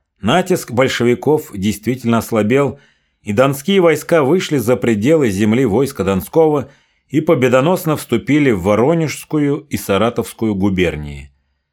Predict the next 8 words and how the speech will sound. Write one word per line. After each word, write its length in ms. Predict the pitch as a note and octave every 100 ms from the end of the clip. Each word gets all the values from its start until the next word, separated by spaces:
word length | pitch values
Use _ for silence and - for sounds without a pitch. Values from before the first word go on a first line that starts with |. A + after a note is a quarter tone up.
| _
Германские 680 | E2 G2 B2 G3 F#3+ - F#3
гарнизоны 640 | C3 C#3 C#3 A#2+ E3+ D#3+
были 180 | A2 D#3+
поставлены 800 | D#3+ A#2 - C#3+ C#3+ C#3+ C#3 A#2+ - _ _
в 80 | E2+
зависимость 800 | A#2 C3 E3 - C3+ A#2+ - A#2
от 140 | G#2
атамана 800 | G#2 G#2 G#2+ C#3+ E3+ E3 D#3 -